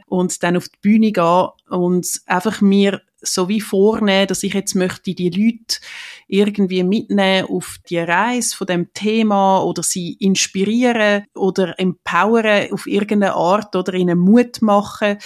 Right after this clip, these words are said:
Das ist dann so ein bisschen wie meine Motivation und dann geht's irgendwie gleich. Aber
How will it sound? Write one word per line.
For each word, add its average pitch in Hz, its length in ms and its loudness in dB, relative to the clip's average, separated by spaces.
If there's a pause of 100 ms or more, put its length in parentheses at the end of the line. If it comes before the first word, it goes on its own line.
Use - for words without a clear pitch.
(440)
Das 202 220 2
ist - 160 0
dann 196 140 4
so 190 100 0
ein 185 60 -10
bisschen 190 160 0
wie 190 100 0
meine 196 260 4
Motivation 170 1000 0
und 160 360 -4
dann 180 180 0
geht's 185 340 2
irgendwie 180 460 -2
gleich. 196 680 -4
Aber 180 420 0